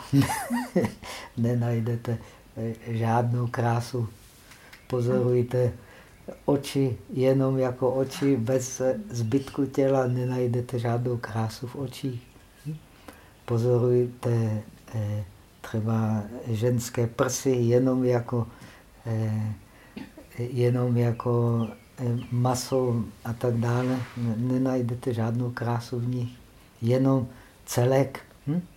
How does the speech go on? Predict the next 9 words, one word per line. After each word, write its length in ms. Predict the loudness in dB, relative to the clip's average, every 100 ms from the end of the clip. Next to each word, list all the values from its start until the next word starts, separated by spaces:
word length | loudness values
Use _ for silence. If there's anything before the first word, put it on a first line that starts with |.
| -20
V 120 | -14
pojmu 400 | 0 2 2 0
celku 680 | -2 -2 0 0 -2 -4 -4 -8 -20 -20 -20 -20 -20 -20 -20 -20 -20 -20 -18
se 160 | -8 -2
nachází 520 | -2 0 -2 -2 -4
pojem 380 | -4 -2 -2 -4
krásy, 520 | -6 -4 -4 -6 -8 -12 -12 -20 -12 0
ne 340 | 2 2 0 -4 -14 -20 -20 -20 -12 -6 -2
v, 240 | -2 -2